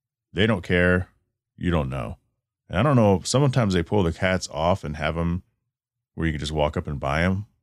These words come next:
But still, you're gonna pay more for that one cat to get that tiny, I'm guessing there's not a lot of this, these precious metals in e-, either cat. So you probably have to get a lot of these, like, a ton of these, to make any kind of money.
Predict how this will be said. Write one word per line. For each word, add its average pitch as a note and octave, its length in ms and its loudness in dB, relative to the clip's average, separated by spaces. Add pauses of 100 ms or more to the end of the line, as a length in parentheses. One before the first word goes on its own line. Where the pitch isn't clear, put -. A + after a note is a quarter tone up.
(320)
But D2+ 160 -10
still, D2 440 0 (640)
you're F#2 100 -4
gonna F#2+ 160 2
pay F2+ 200 2
more G#2 580 2 (240)
for E2 240 -4
that D#2 260 0
one F2+ 260 0
cat F2 500 -2 (100)
to - 100 -16
get E2 220 -8
that A1+ 220 -8
tiny, E2+ 220 -8
I'm F#2 120 0
guessing A#2+ 260 2
there's E2 160 2
not F2 140 2
a C#2 40 -2
lot D2 220 0
of C2+ 80 -4
this, C#2 300 -6
these D2 160 -10
precious - 340 -12
metals C#2 300 -6
in C2+ 80 -8
e-, C#2 160 -8 (100)
either C2+ 200 -10
cat. C2+ 260 -6
So - 100 -10
you D2 80 -8
probably F2 280 0
have D#2+ 160 -4
to D2 80 -14
get B1+ 300 -8 (640)
a C#2+ 100 -2
lot E2 440 2
of D#2 80 0
these, A#1+ 420 -8 (400)
like, A#1 240 -10
a - 80 -16
ton - 300 -2
of E2+ 160 2
these, A#1+ 400 -10 (480)
to F#2 80 -8
make D#2+ 200 -2
any E2 160 -2
kind D2+ 160 -6
of B1+ 60 -4
money. A#1+ 360 -10